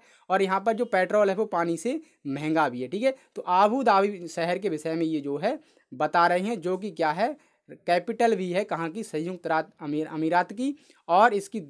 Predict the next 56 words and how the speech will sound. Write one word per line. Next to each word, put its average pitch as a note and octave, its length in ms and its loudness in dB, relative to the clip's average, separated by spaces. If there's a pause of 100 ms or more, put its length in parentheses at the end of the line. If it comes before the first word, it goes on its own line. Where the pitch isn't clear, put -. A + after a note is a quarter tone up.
मुद्रा D#3+ 360 0
क्या G3+ 200 2
है, A3+ 140 -2
तो C#4 120 -6
दिरहम, A#2+ 480 -8
ठीक G#3+ 140 -8
है। D#4+ 140 -4 (400)
तो G#3 80 -4
साथियों, G3+ 380 2
यहाँ F#3+ 180 0
पर G#3 120 2
आपका G3 340 0
ए A3 120 -2
ऑप्शन F3 280 0
राइट D#3+ 240 -2
हो G#3+ 100 -2
गया। C4+ 180 -4 (260)
गाइस, A3 400 6
अब G#3 160 -2
हम A3+ 120 -4
चलते E3 280 -4
हैं D#3+ 80 -2
अपने D#3+ 260 -8
नेक्स्ट D3 320 -8
प्रश्न B2 300 -14
की B2 80 -18
तरफ, B2 300 -12
ठीक A3+ 120 -6
है। D4 100 0 (300)
हाथियों A#3 520 2
के C#4+ 120 -4
विषय F#3+ 340 -2
में B3+ 240 -2 (480)
असत्य B3+ 380 -2
कथन G3 320 -2
को A3+ 100 0
आपको F#3+ 320 2
जो E3 140 0
है B3 100 -2
छांटना B2 540 -8
है, A2+ 80 -12
ठीक G#3+ 160 -10
है। C#4 120 -2 (300)
हाथियों F#3+ 480 0
के A3+ 60 -6
विषय F#3+ 280 -4
में G3+ 120 -4
जो - 80 -12
असत्य A3 360 -6
कथन D3+ 320 -6
है G#3+ 260 -2 (320)
उसके F3 340 -2
लिए G#3+ 160 0
आपको E3+ 400 0
छांटना E3+ 480 -6
है। B3+ 220 -6